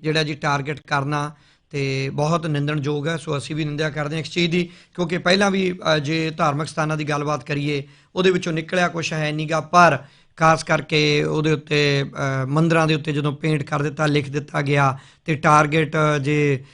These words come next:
ਅਹ, ਸਾਰੇ ਸਿੱਖ ਭਾਈਚਾਰੇ ਨੂੰ ਕੀਤਾ ਗਿਆ ਜਾਂ ਉਹਦੇ ਵਿੱਚ, ਅਹ, ਕੋਈ ਖਾਲਿਸਤਾਨੀਆਂ ਦੀ ਗੱਲਬਾਤ ਕੀਤੀ ਗਈ, ਪਰ ਉਹਦੇ ਵਿੱਚੋਂ ਨਿਕਲਿਆ ਕੋਈ ਨਹੀਂ ਗਿਆ ਹੈਗਾ।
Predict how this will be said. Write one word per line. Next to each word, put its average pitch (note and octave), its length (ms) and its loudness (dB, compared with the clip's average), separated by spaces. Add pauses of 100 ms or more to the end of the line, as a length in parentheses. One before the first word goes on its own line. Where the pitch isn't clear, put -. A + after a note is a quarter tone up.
(200)
ਅਹ, D3 300 2
ਸਾਰੇ E3+ 320 4
ਸਿੱਖ F3 240 -2
ਭਾਈਚਾਰੇ D3+ 480 2
ਨੂੰ D3 100 -2
ਕੀਤਾ D3 320 -2
ਗਿਆ D3 240 2
ਜਾਂ D3 180 2
ਉਹਦੇ D3+ 200 0
ਵਿੱਚ, C#3+ 260 -2
ਅਹ, D3 880 0
ਕੋਈ C#3+ 140 -4
ਖਾਲਿਸਤਾਨੀਆਂ D#3+ 640 2
ਦੀ D#3 140 0
ਗੱਲਬਾਤ D3 380 2
ਕੀਤੀ D3 320 -6
ਗਈ, D#3 80 4
ਪਰ D3+ 180 2
ਉਹਦੇ E3+ 260 0
ਵਿੱਚੋਂ D#3 300 0
ਨਿਕਲਿਆ D#3 360 2
ਕੋਈ D#3+ 220 0
ਨਹੀਂ D#3 180 0
ਗਿਆ D3+ 220 4
ਹੈਗਾ। D3 420 2